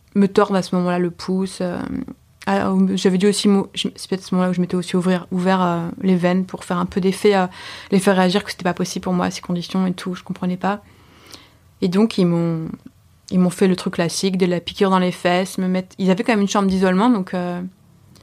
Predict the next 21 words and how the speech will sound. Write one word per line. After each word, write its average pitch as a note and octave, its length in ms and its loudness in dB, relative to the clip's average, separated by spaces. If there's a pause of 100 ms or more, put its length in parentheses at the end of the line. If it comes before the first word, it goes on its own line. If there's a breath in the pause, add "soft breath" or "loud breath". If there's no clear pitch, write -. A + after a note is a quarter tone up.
(540 soft breath)
donc G3 140 -4
ils G#3 60 4
m'ont G3+ 80 6
mis G#3 120 6
en G3 60 2
chambre F#3+ 220 0
d'isolement, F3+ 580 2
euh, E3+ 180 -4 (960)
pareil, F3 440 2
euh, E3 160 -4
avec F3+ 360 -8
tout - 80 -4
en F3+ 80 2
métal, E3+ 580 0
euh, E3 120 -4 (840)
avec F#3 240 0
un F3+ 80 2
lit F#3 140 4
où F#3 40 0
je - 80 -8
pouvais E3+ 240 -2